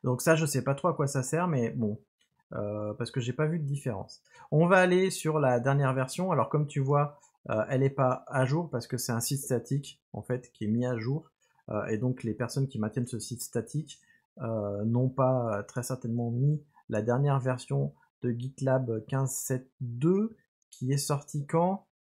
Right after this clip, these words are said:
Qui est sortie le, hier. Donc, euh, au moment où j'enregistre cette vidéo. Imaginons que t'as un vieux GitLab que tu n'as pas mis à jour depuis plus d'un an. Donc, tu es en quatorze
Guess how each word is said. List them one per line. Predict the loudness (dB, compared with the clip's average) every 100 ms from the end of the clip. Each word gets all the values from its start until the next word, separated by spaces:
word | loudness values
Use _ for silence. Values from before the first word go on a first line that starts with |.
| _ -8
Qui |
est | -4
sortie | -2 -2 -4
le, | 2 2 2 0
hier. | 0 -2 -2 -18 _ _ _
Donc, | -10 -10 -10 -10
euh, | -8 -8
au | -6
moment | -2 0
où | -2
j'enregistre | -4 -8 -8
cette | -8
vidéo. | -8 -10 -10 _ _ _ -20 _ _ _ _ _ _ _ 6
Imaginons | 10 10 10 8 6
que | 6
t'as | 6
un | 6
vieux | 4
GitLab | 0 0 4 4 4
que | -2
tu | 0 0
n'as | 2
pas | 4 4
mis | 4 4
à | 4
jour | 4 2 2
depuis | 0 -2 -6
plus | -6 -4 0
d'un | 2 2
an. | 2 2 0 -4 _ _ _ _ _ -10
Donc, | -6 -4 -4
tu | -6 -6
es | -4
en | -2 -4 -8 -8
quatorze | -6 -6 -4 -2 -2 -4 -6